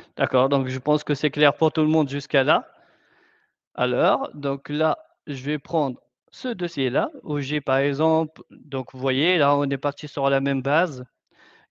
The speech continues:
Et là, j'ai rajouté seulement au niveau de ce répartiteur-là, où j'avais mon onduleur, j'ai fait un répartiteur qui sépare des,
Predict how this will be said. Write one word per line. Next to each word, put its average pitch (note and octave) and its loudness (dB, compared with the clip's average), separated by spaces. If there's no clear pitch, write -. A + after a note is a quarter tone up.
Et - -12
là, D3 2
j'ai C#3 -4
rajouté C#3 -2
seulement D#3+ 0
au D3 2
niveau D3 0
de C#3+ -4
ce D3 -8
répartiteur-là, D3 0
où D3 -2
j'avais C3+ -2
mon D3+ 0
onduleur, D3 -2
j'ai D3 -6
fait C#3+ -4
un C3+ 0
répartiteur C3+ -4
qui E3 -6
sépare C#3+ -2
des, D3+ -2